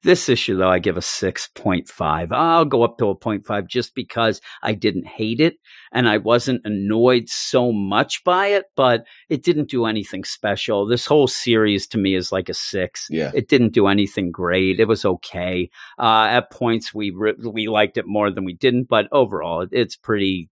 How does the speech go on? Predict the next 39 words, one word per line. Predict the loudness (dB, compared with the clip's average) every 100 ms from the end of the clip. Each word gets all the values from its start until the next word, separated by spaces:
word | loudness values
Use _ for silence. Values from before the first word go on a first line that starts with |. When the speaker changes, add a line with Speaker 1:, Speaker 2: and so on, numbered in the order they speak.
| _ -6
Speaker 1:
just | -6 -4
down | -2 0
the | 0
middle, | 0 0 0 -4 -12 -4
a | 2
little | 4 2
bit | 2 -2
better | 0 0
'cause | -2 -8 -6
the | -6
art. | -6 -6
I | -6
don't, | -2 -2 0
I | 0 0
thought | 0 -6
the | -4
art | -4 -4
was | -8 -14
great | -10 -8 -10 _
throughout. | -16 -8 -6 -4
Speaker 2:
Yeah, | 2 4 4
I |
Speaker 1:
So | 4 4
I'm | 4
Speaker 2:
liked |
it | 2
Speaker 1:
not | 0
Speaker 2:
too. | -2
Speaker 1:
gonna | -2 -2
Speaker 2:
David | 2 4 4
Speaker 1:
diss | 2
that. | 4 4 2
Speaker 2:
Baldean. | 0 0
Speaker 1:
Uh, | 2 4
what | 4 2
would | -2
you | -6 -10
give | -10 -10
it? | -10